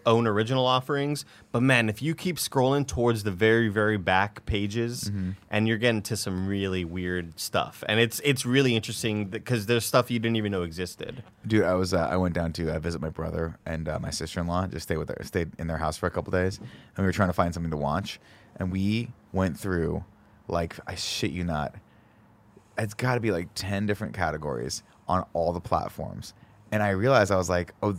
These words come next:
Speaker 2: and we were, like, eating frozen yogurt as we were doing it. And I'm like,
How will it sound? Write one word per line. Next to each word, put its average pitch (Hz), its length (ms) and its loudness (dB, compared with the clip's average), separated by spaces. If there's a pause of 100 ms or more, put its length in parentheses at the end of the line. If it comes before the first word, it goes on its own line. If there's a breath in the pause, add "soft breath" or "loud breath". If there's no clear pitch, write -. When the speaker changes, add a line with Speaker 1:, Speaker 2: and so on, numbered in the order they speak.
Speaker 2:
and 107 140 2
we 110 80 6
were, 117 80 8
like, 113 200 4
eating 98 260 -2
frozen 92 340 2
yogurt 90 280 2
as 87 100 -4
we 92 60 2
were 85 80 2
doing 85 240 2
it. 117 160 2 (340 loud breath)
And 104 100 2
I'm 107 80 4
like, 104 180 4